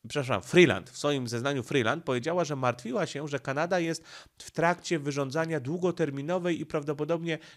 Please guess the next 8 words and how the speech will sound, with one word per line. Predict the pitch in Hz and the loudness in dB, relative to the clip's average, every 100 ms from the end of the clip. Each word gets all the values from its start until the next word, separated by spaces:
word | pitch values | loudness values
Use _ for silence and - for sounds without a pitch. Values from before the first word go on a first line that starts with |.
| - | -4
nieodwracalnej | 160 156 147 147 180 185 180 165 | -2 0 0 0 0 0 0 -2
szkody | - - - 185 208 180 170 | -2 -6 -2 4 4 4 2
naszym | 156 165 - 156 143 - - | 2 0 -2 -6 -8 -14 -14
stosunkom | - 147 - 190 190 165 | -2 0 2 0 0 -2
handlowym | 135 135 143 165 151 | -2 0 2 2 2
ze | 139 | 0
Stanami | - 143 139 135 | 0 2 2 2
Zjednoczonymi. | 127 123 127 123 113 98 - | 0 0 0 -2 -4 -4 -10